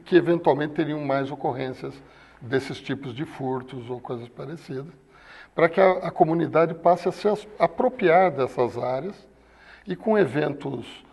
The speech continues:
socioculturais e também esportivos, passe a, a criar um,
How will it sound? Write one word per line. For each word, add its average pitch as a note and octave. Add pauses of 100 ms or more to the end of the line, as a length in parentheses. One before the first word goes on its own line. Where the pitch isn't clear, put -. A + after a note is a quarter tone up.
socioculturais C3 (360)
e D3
também C#3+
esportivos, B2+ (840)
passe F#3+
a, F3+
a D3+
criar D#3
um, E3